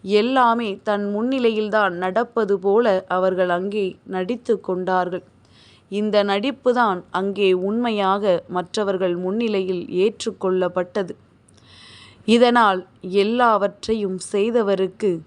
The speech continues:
கடைசியில் அவப்பெயர்தான் கிடைத்தது. "எதுவுமே செய்யாமல் வந்து நிற்பதை பார்" என்று எதையும் அறியாதவர்கள் அவர்களை பார்த்து பேசிய வார்த்தைகள் அவர்கள் மனதை ரணமாக்கியது.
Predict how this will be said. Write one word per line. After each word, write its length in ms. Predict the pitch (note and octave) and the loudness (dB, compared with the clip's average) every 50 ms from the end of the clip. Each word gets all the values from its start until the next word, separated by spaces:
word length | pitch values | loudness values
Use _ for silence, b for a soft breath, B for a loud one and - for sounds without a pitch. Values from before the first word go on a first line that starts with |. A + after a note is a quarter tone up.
| _ _ _ | _ _ _
கடைசியில் 800 | - F#3 F3+ F3+ G#3 G#3 G3 F3 - - G3 F#3+ G3 G3+ F#3 F3+ - - | -6 -4 -2 0 0 -2 -2 -2 -4 -4 -4 -2 -2 -2 -4 -4 -4 -2
அவப்பெயர்தான் 840 | F3 F3+ F3 A#3 A#3 A#3 - A3 G#3 G3 F#3+ F3+ G3 G3+ F#3 F3+ F3+ E3+ | -2 0 0 0 -2 -2 0 0 0 0 0 0 0 -2 -2 -2 -4 -4
கிடைத்தது. 580 | - F#3+ F3 G3+ A3+ G#3 G#3 - F#3+ F3 F3+ F#3 - _ _ _ _ _ B B B B B B B B B B B - | -4 -4 -2 -2 -2 -4 -4 -6 -6 -4 -6 -8 -10 _ _ _ _ _ B B B B B B B B B B B -2
"எதுவுமே 540 | F#3 G3+ G3 C4 C4+ C4 B3+ A3+ A#3 A3 G#3 G3+ | 0 2 2 4 4 4 4 4 4 2 0 0
செய்யாமல் 680 | - - A3 A3 A3 B3+ B3 A#3 A3 G#3+ G#3+ G#3 G#3 | 0 2 2 2 2 2 2 2 2 2 2 0 0
வந்து 280 | F#3+ G3+ G3+ G3+ F#3+ G3+ F#3+ | 2 0 0 2 2 0 0
நிற்பதை 480 | G3 G3+ F#3+ - - C4 A#3+ G#3+ G#3 G3+ | 0 -2 -4 -2 0 0 2 2 0 0
பார்" 320 | G3 G3+ G3+ F#3+ F#3 E3+ F3+ F3+ | 2 2 2 2 2 0 -2 -4
என்று 320 | F3+ F3+ F#3 F3 F#3+ F#3+ F3 E3+ - - _ _ _ _ - | -4 -4 -4 -4 -4 -4 -4 -4 -6 -10 _ _ _ _ -8
எதையும் 440 | F3+ F#3 F3 E3+ F#3+ F#3+ F#3 F#3 F3 | -6 -6 -4 -4 -4 -4 -4 -4 -4
அறியாதவர்கள் 840 | E3+ E3+ F3 G3 G#3 A3 G3+ F#3+ F#3 F3+ F#3+ F3 F#3 F#3 F3+ F#3 E3+ E3+ B B B B B B | -2 -2 -2 -2 0 0 2 2 2 2 2 0 0 0 0 -2 -4 -4 B B B B B B
அவர்களை 500 | B F#3+ F#3+ G3 G3 F3+ G3 F#3+ F#3+ F#3 F#3 | B -2 0 0 0 0 0 -2 0 -2 -2
பார்த்து 460 | F3+ - G#3 G3 G#3+ A#3 A3 - - A3 A3 | 0 2 2 2 2 0 -2 -2 -4 -4 -2
பேசிய 540 | - G#3+ A3 B3+ B3 - B3+ A#3 A3 G#3 | 0 0 0 0 -2 -4 -2 0 2 2
வார்த்தைகள் 600 | G3+ G#3 G#3 A3+ B3+ B3+ - A#3+ A#3+ A3 A3 G3 F3 - _ | 4 4 4 2 2 0 0 0 0 0 0 -2 -2 -4 _
அவர்கள் 420 | - F#3 F3+ F#3+ F#3 F3 F#3 F3+ F3 | -4 -2 0 0 0 0 0 0 0
மனதை 360 | F3+ F#3 F3+ G3 A3 A3 G#3+ G3 | 0 -2 -2 0 0 0 2 2
ரணமாக்கியது. 880 | F#3 F#3 F#3 G#3+ A#3+ A#3 A3+ G3+ G3 F#3+ F#3 - G3 F#3+ F#3 F#3+ F3+ | 2 0 0 0 -2 -2 -2 -2 -4 -4 -8 -8 -6 -4 -4 -2 -4